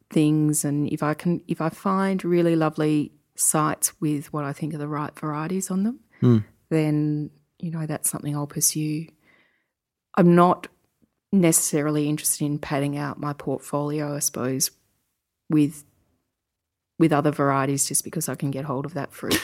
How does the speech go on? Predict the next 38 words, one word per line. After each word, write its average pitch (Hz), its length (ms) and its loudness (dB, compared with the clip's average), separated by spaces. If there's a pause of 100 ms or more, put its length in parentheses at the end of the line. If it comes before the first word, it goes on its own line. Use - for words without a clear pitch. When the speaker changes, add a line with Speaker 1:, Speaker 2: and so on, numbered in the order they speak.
(140)
Speaker 2:
<laughs> - 20 -6
You 123 100 6
don't 120 100 8
wanna 104 160 6
do 95 180 8
it 95 100 0
just - 220 2
because 101 320 -2
you 123 120 6
Speaker 1:
Yeah. 107 220 6
Speaker 2:
can. 90 120 0
You 95 120 4
wanna, 90 300 2 (240)
you 107 120 2
know, 92 100 2
Speaker 1:
Yeah. 143 200 0
Speaker 2:
do 98 160 12
it 90 60 2
because - 340 -4
you're 95 100 0
really 98 220 0
passionate - 500 -4
about - 260 -8
it. 113 100 -8 (220)
Speaker 1:
Yeah, 175 160 0
exactly. 151 600 -8 (340)
So, 165 580 0 (540)
so 226 160 2
that's 254 240 2
Bird 175 220 6
on 160 120 4
a 156 40 4
Wire, 175 380 4
and 165 120 0
I 160 60 -2
suppose, 170 580 0
you 175 80 2
know, 180 320 -4